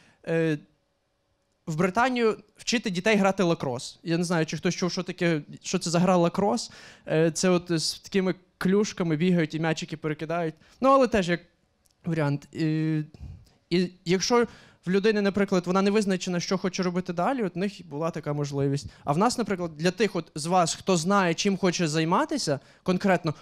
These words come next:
от оцей рік навчання в Британії, він вам дасть те, чого ви хочете, тому що ви зможете поїхати, хо-, отримати хорошу освіту і знайти знання, знайомства і можливості нові для того, щоб, е, займатися чим ви хочете тут і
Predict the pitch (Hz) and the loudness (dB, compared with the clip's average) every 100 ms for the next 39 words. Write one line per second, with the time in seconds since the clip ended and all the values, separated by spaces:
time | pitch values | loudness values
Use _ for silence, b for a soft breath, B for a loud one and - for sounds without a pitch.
0 | B 170 185 - 180 170 302 240 214 208 | B -2 0 2 2 2 0 0 0 2
1 | 185 170 170 170 156 170 214 202 185 185 | 2 0 0 0 0 0 0 0 0 -2
2 | - 247 - 202 185 180 185 - 165 170 | 0 -2 2 2 2 0 -2 -4 -8 -6
3 | 185 196 180 190 185 180 175 180 185 185 | -4 0 0 2 2 0 -2 0 0 -2
4 | 185 143 B B B B - 185 185 202 | -2 -4 B B B B -6 -2 0 2
5 | 202 185 175 196 180 180 - 233 262 - | 2 0 2 2 2 0 -2 -2 -2 -4
6 | 180 180 196 220 214 B B 151 175 170 | -2 0 0 0 -2 B B -2 0 2
7 | 175 202 269 247 170 185 175 208 247 - | 2 0 0 -2 0 2 2 0 -2 -6
8 | 240 226 B B 170 185 170 190 208 190 | -6 -6 B B 0 2 4 2 2 2
9 | 185 185 214 185 190 202 196 180 165 160 | 0 0 0 0 2 0 0 0 2 2
10 | 156 - 156 180 185 185 208 196 180 180 | 2 0 0 2 0 -2 -2 -2 -2 -4
11 | - 175 170 151 | -4 -6 -4 -4